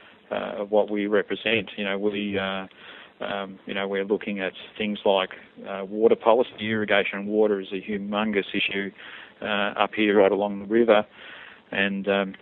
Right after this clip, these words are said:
you know, communities and farmers are, are certainly being, um, affected very badly. Um, we're looking at things like C S G mining. You know, we're, we're the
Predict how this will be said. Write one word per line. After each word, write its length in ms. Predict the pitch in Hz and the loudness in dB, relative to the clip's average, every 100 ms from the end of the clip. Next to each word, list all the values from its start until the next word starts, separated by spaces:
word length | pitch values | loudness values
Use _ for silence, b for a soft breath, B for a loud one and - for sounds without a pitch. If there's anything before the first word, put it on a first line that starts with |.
| - | -16
you 100 | 220 | -6
know, 120 | 208 | -6
communities 580 | - 214 214 202 196 202 202 | -4 -2 0 0 -2 -2 -4
and 140 | 196 | -4
farmers 460 | 104 104 104 95 98 | 0 0 0 -2 0
are, 220 | 98 95 - | 0 0 -8
are 180 | 101 98 - - - | -8 -8 -10 -12 0
certainly 300 | 104 101 98 | 0 0 -4
being, 460 | 98 101 98 98 - _ | -2 -2 -4 -8 -12 _
um, 380 | - 92 95 95 - - B B B B B - | -10 -8 -10 -14 -20 -20 B B B B B -6
affected 500 | - 104 - 95 - - - - | 2 2 2 -4 -6 -18 -16 -2
very 240 | 113 107 98 | 6 6 8
badly. 640 | 101 104 107 98 104 110 - 113 | 6 8 6 2 -6 -8 -12 -2
Um, 460 | 101 98 98 98 101 - - | 0 0 -4 -10 -10 -12 -6
we're 300 | 107 104 104 | 2 6 6
looking 400 | 110 101 107 101 | 4 0 -2 -2
at 100 | 92 - | -2 -2
things 240 | 110 107 - | -2 0 4
like 320 | 101 104 - - - - | 6 6 2 -16 -14 0
C 200 | 117 110 | 4 6
S 80 | 104 - | 6 2
G 180 | 104 107 | 2 2
mining. 440 | 107 117 107 95 | 0 0 -2 -4
You 80 | 98 | -4
know, 120 | 101 | -2
we're, 480 | 101 104 104 101 98 | 2 2 4 2 -2
we're 200 | 104 107 | 0 0
the 100 | 104 | 0